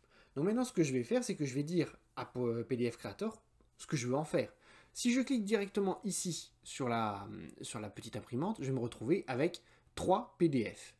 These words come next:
Avant de faire ça, ce que je vais faire, c'est que je vais fusionner mes P D F. Donc je fais tout fusionner, je clique sur ce bouton et je me retrouve avec un seul P D F. Alors attention,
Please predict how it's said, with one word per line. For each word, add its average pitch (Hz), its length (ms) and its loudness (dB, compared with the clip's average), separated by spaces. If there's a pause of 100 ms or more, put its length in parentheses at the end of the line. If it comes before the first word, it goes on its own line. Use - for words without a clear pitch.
(300)
Avant 196 260 0
de 262 80 6
faire - 160 -2
ça, - 380 -6
ce - 100 -14
que 143 140 0
je 110 100 -2
vais 110 80 0
faire, 175 220 -4
c'est - 140 -2
que 135 100 -2
je 107 120 -4
vais 127 220 -2 (380)
fusionner 226 760 4 (440)
mes 208 160 2
P 220 140 0
D 147 220 0
F. - 240 -20 (380)
Donc 120 140 -6
je 117 80 -4
fais 110 200 -8 (140)
tout 302 140 6
fusionner, 160 420 2
je 202 100 -2
clique 131 200 -8
sur 214 120 -8
ce 247 120 0
bouton 151 360 -4 (1300)
et 190 80 6
je 170 100 8
me 151 120 10
retrouve 139 360 2
avec - 280 2
un 185 80 2
seul 196 200 0
P 175 140 2
D 107 160 0
F. - 120 -16
Alors 107 200 -4
attention, 185 520 0